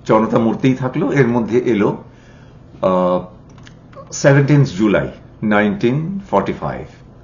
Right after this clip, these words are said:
জার্মানির পটাশডাম শহরে সেভেন্টিন্থ জুলাই থেকে দোসরা আগস্ট পর্যন্ত একটা মিটিং হয়েছে এই লিডারদের, আমেরিকান প্রেসিডেন্ট ট্রুম্যান, ইংল্যান্ডের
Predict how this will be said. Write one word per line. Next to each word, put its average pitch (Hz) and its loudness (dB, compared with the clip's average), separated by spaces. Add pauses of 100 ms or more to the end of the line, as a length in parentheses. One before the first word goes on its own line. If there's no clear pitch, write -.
(960)
জার্মানির 147 4 (100)
পটাশডাম 147 4
শহরে 101 -2
সেভেন্টিন্থ 127 0
জুলাই 120 4
থেকে 127 -2 (480)
দোসরা 139 4
আগস্ট 117 2
পর্যন্ত 110 2
একটা 113 0
মিটিং 123 2
হয়েছে 95 -4 (360)
এই 131 4
লিডারদের, 107 4 (1120)
আমেরিকান 120 4
প্রেসিডেন্ট 110 0
ট্রুম্যান, 151 0 (1300)
ইংল্যান্ডের 117 4